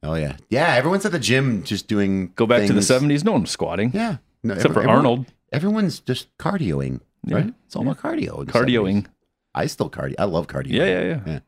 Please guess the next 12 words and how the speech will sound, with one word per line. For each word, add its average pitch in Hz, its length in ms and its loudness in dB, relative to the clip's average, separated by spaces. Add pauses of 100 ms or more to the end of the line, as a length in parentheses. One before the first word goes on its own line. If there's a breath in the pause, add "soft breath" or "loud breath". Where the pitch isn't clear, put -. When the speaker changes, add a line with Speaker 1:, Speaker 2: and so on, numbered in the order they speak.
(140)
Speaker 2:
It's - 80 -20
good. 95 140 -2
Makes 123 180 2
you - 40 -10
feel 113 160 0
good. 87 160 -6 (120)
Speaker 1:
Yeah. 101 200 2 (160)
Feel, 107 160 2
feel 98 120 4
Speaker 2:
Endorphins. 90 360 0
Speaker 1:
great. 113 200 -6 (140)
Yeah. 85 340 -2